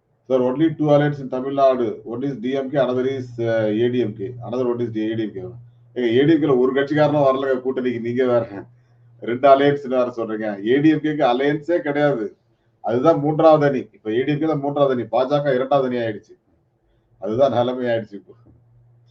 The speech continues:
டி எம் கே அலையன்ஸ் ஸ்ட்ராங்கா இருக்குங்க. இப்ப புதுசா கமல் வேற வந்திருக்காரு உள்ள. கமலை உள்ள கூப்பிட்டுருக்காங்க.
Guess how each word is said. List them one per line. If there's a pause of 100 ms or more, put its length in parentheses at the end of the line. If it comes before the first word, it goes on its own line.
(300)
டி
எம்
கே
அலையன்ஸ்
ஸ்ட்ராங்கா
இருக்குங்க.
இப்ப
புதுசா
கமல்
வேற
வந்திருக்காரு
உள்ள. (600)
கமலை
உள்ள
கூப்பிட்டுருக்காங்க.